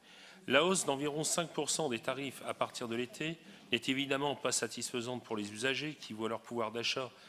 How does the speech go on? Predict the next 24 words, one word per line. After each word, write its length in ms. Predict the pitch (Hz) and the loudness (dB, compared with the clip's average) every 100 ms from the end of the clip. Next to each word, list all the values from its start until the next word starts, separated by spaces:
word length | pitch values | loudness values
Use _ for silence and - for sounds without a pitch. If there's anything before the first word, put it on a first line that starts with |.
| - - | -20 -2
impacté 460 | 110 - 127 - 131 | 0 0 -2 -2 -2
par 220 | 107 104 | 0 0
l'inflation 540 | 107 - 117 - 120 | 0 -2 -2 -2 -2
générale, 480 | 107 110 123 151 156 - - - - - | -2 -2 -2 -2 -4 -10 -20 -20 -20 -8
surtout 380 | - 135 - 160 | -2 -2 -2 -2
celle 580 | 139 135 127 113 98 98 | 0 0 0 -4 -6 -6
des 120 | 107 | -8
produits 480 | - 127 120 123 110 92 | -6 -6 -2 -2 -4 -4
de 160 | 98 95 | -4 -4
première 360 | - 113 110 | -2 0 0
nécessité 600 | 110 - 120 135 - 165 | 0 -2 -2 -4 -4 -6
comme 240 | - 113 110 | -2 -2 -2
l'alimentation 840 | 110 117 117 135 123 - 160 160 | -2 -4 -4 -2 -2 -2 -2 -2
ou 120 | 120 | -2
le 100 | 107 | -4
carburant, 580 | - 104 110 117 147 160 - - - | -2 -2 -2 -4 -6 -8 -16 -20 -8
chiffrée 400 | - 117 - 151 | -6 -4 -2 0
à 100 | 113 | 2
seize 280 | - 131 - | 0 0 -2
pour 200 | - - | -4 -6
cent 300 | 143 147 131 | -4 -4 -4
en 160 | 120 | -4
un 160 | 110 104 | -4 -6
an. 120 | 87 | -10